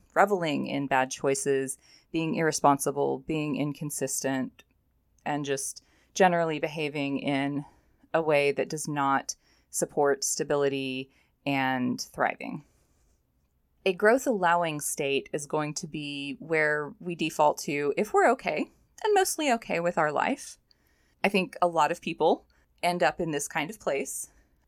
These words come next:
And it's an okay place to be, right? It's okay. So a controlled growth allowing is going to be following a relatively successful template for life,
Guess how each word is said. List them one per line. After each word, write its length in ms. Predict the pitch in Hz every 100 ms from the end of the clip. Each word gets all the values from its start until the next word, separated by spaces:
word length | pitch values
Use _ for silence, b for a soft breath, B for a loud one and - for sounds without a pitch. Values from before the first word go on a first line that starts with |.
| _ _ _ -
And 80 | 277
it's 140 | 330
an 80 | 403 381
okay 220 | 370 370
place 320 | 392 381 -
to 100 | 415
be, 260 | 453 - -
right? 240 | 196 254 - _
It's 180 | 277 269
okay. 420 | 302 302 339 - _ _ _ b b b b b b
So 300 | - 226 214
a 120 | 196 214
controlled 520 | 247 - - 330 202
growth 240 | 180 160
allowing 640 | 175 160 156 156 151 151 -
is 300 | 160 156 156
going 260 | - 160 160
to 100 | 185
be 260 | 165 151 151
following 720 | - 190 190 185 180 180 180 b b _ -
a 140 | 285
relatively 580 | 277 277 277 269 214 220
successful 560 | 220 220 - 170 - 196
template 480 | - 160 - 160
for 160 | - 208
life, 540 | 180 135 139 160 -